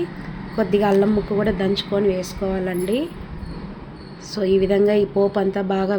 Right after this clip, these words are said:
వేగాక, మనం శుభ్రంగా కడిగి పెట్టుకున్న పెసరపప్పు బియ్యాన్ని కూడా వేసుకొని, ఒక రెండు నిమిషాల పాటు బాగా కలుపుకోవాలండి.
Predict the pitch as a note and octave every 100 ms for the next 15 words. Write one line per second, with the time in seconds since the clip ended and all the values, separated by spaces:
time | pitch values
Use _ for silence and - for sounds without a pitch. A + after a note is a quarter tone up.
0 | F#3 F#3+ G3 F#3+ - G#3 C4+ D#4+ - -
1 | - - - - G#3 G3+ G3 F#3+ G3+ G#3+
2 | G#3+ G3 G3 G3+ G3 F3+ - F#3+ F#3+ A#3
3 | D4 - G#3 G3 G3 G3+ G3 G3 G3+ G3
4 | G3+ G3 G3 G3 F#3+ F#3 - - F#3+ G#3
5 | D4+ - - - - - - - - -
6 | - G3 G3+ F#3+ G3 F#3+ F#3+ G3 G3+ G3
7 | G3 F#3 B3 A#3 G3+ F#3+ G#3 G#3 - -
8 | G#3+ F#3+ - G3+ F#3+ F#3 F#3 F#3+